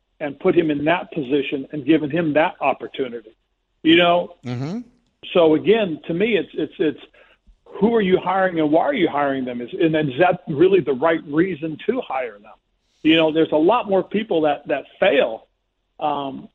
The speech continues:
Speaker 1: as opposed to people that have had success. I think there was a stat a while ago that was pointing out the fact that coaches of color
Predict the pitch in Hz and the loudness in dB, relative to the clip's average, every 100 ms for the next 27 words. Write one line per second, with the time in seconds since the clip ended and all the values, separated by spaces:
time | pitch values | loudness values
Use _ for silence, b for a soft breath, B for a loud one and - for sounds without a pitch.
0 | - 151 139 139 - 165 156 - 165 156 | -4 -2 0 -2 2 2 2 0 2 2
1 | 151 147 139 147 131 151 - - - - | 2 0 0 -2 -2 -8 -6 -4 -4 -6
2 | - _ _ _ - 160 - 233 175 175 | -12 _ _ _ -4 -2 0 0 4 4
3 | 151 135 - - 202 185 156 139 170 196 | 4 2 -2 0 2 4 2 4 4 4
4 | 156 131 135 139 143 147 147 147 - 196 | 2 2 2 2 -2 -4 -4 -8 -4 0
5 | 185 170 160 165 - 170 160 - 147 151 | 0 0 -2 -4 -2 0 0 -2 -4 -6
6 | _ _ _ _ - - - 180 143 - | _ _ _ _ 0 0 2 2 2 0
7 | - 185 254 190 139 | -2 2 2 2 0